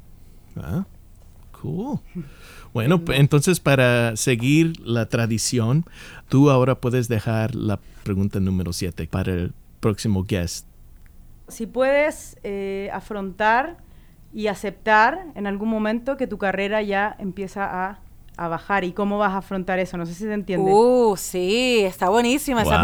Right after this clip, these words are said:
Speaker 3: pregunta.
Speaker 1: Deep.
Speaker 3: Y yo siento que aún más para una mujer.
Speaker 2: Para una mujer, sí.
Speaker 3: Sí.
Speaker 2: ¿Cómo aceptar que, bueno, que a veces, eh, las cosas suben y a veces bajan también?
Speaker 3: ¿Y tú has sentido eso alguna vez?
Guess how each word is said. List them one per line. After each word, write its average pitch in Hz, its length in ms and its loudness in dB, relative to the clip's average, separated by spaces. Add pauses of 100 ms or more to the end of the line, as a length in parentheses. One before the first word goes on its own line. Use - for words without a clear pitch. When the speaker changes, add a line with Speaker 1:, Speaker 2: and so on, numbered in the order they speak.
Speaker 3:
pregunta. 196 640 2 (100)
Speaker 1:
Deep. 110 280 4
Speaker 3:
Y - 40 2
yo 254 80 8
siento 262 300 4
que 311 100 6
aún 247 240 8
más 254 200 6
para 285 200 4
una 247 160 2
mujer. 214 600 -2 (280)
Speaker 2:
Para 185 200 -6
una 190 120 -4
mujer, 190 300 -6
sí. 220 300 -8 (160)
Speaker 3:
Sí. - 180 -18
Speaker 2:
¿Cómo 277 360 2
aceptar 285 920 2
que, 226 480 0
bueno, 285 260 0
que 233 100 -4
a 220 40 0
veces, 233 220 -6
eh, 233 440 -6
las 196 120 -12
cosas 247 260 -8
suben 285 260 -6
y 294 40 -6
a 247 40 -4
veces 226 260 -8
bajan 220 360 -6
también? 160 320 -12 (420)
Speaker 3:
¿Y 240 120 -4
tú 240 80 0
has 233 80 2
sentido 349 360 0
eso 359 140 2
alguna 359 220 0
vez? 226 560 -4